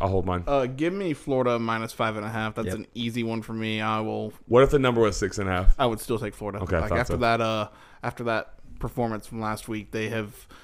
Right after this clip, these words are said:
Speaker 2: changed my mind a little bit. They're a little more, th-, they're better than I thought they were gonna be. I'm a first-year head coach. You never really know. And those guys, they're, they're pretty, they're,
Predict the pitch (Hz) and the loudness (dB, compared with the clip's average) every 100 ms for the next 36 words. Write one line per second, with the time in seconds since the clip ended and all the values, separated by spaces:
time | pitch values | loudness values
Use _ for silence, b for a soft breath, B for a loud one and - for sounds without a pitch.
0 | b b b b - 143 120 117 117 110 | b b b b -6 -2 0 0 0 -2
1 | 110 110 117 113 110 113 110 - 123 113 | -2 -4 -4 -4 -2 -4 -6 -8 -6 -4
2 | 113 113 110 104 B B B B B B | -4 -4 -6 -8 B B B B B B
3 | 143 139 147 156 160 147 131 120 120 113 | -10 0 4 8 8 8 4 2 0 0
4 | 113 110 110 107 107 107 107 - 127 - | -2 -2 -4 -4 -2 -2 -4 -2 -2 -2
5 | 120 117 - 113 123 117 110 113 110 110 | -2 -2 -2 -4 -2 -4 -2 -4 -4 -2
6 | 110 107 107 110 113 107 113 110 107 110 | -2 -2 -2 -2 -4 -4 -4 -4 -4 -4
7 | 110 107 113 104 117 104 98 110 | -4 -4 -6 -6 -6 -6 -8 -10